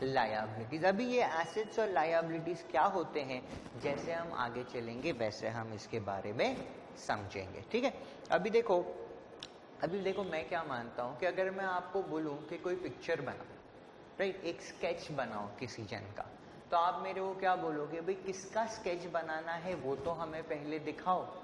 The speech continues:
उसके बाद तो हम उसका स्केच बना सकेंगे", राइट? ऐसे एब्स्ट्रैक्ट तो कुछ बना नहीं सकेंगे। तो देखो, अभी हम यहाँ पे क्या अप्रोच फॉलो करेंगे अकाउंटिंग को सीखने के लिए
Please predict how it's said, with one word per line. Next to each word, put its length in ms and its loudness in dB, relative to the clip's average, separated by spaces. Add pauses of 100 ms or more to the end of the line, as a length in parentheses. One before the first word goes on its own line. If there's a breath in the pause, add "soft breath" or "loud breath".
(320 loud breath)
उसके 280 0
बाद 460 2
तो 60 2
हम 220 -2
उसका 300 2
स्केच 320 0
बना 300 0
सकेंगे", 520 -2 (280)
राइट? 500 2
ऐसे 280 6 (220)
एब्स्ट्रैक्ट 720 4
तो 60 4
कुछ 220 0
बना 320 2
नहीं 220 -4
सकेंगे। 500 -4 (340 loud breath)
तो 60 4
देखो, 260 6
अभी 300 4
हम 200 0
यहाँ 320 0
पे 80 2
क्या 220 2
अप्रोच 460 -2
फॉलो 380 0
करेंगे 440 -2
अकाउंटिंग 600 -4
को 100 -6
सीखने 460 -8
के 180 -2
लिए 320 -2